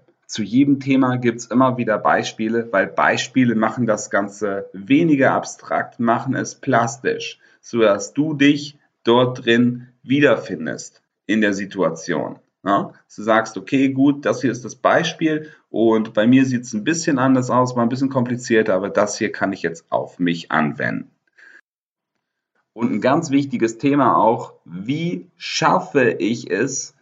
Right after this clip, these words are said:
Steuern zu minimieren, also Strategien, um Steuern zu sparen. Jedes Mal, wenn ich eine Situation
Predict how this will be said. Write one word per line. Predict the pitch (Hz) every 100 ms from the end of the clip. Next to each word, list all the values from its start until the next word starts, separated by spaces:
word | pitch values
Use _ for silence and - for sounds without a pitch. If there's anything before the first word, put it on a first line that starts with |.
| _
Steuern | - - - 117 139 135 120 113
zu | - 147
minimieren, | 143 143 147 139 135 127 131 117 82 67 - _
also | 78 101 107 104
Strategien, | - - - 113 - 127 113 120 139 151 110 87 82
um | 104 123 127
Steuern | - - 110 110 110
zu | -
sparen. | 104 - 104 107 107 - - _ _ _ _ _ _ _ _ _
Jedes | 131 160 147 143
Mal, | 135 135 135 123
wenn | - 131
ich | 131 127 127 - _ _ _ _ _ _ _ _ _ _ -
eine | 113
Situation | 117 131 131 120 104 - - 123 135 160 175 208